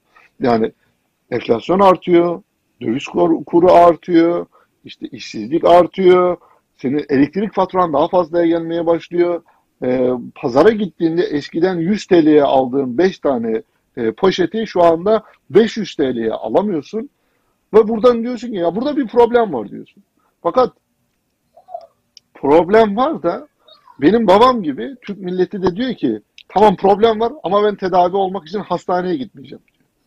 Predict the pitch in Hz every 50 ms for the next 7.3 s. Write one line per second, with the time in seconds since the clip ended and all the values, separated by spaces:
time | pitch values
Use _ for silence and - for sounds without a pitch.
0 | _ _ _ - 160 196 240 254 220 202 185 170 160 151 131 139 139 131 113 143
1 | 170 220 240 220 _ _ _ _ - 151 131 160 165 165 156 - - - 113 -
2 | 180 175 165 _ _ _ _ _ _ - - 117 107 104 101 - _ - - 131
3 | 120 131 135 143 135 151 147 180 226 240 269 285 - 113 110 107 107 143 160 151
4 | 143 131 127 117 107 135 180 208 247 240 208 185 175 156 127 - _ _ - 117
5 | 113 117 - - - 107 107 - - - - 123 123 123 123 _ _ - _ _
6 | - 160 127 - 143 127 175 202 208 196 196 185 185 170 160 160 165 170 165 151
7 | - - - - 117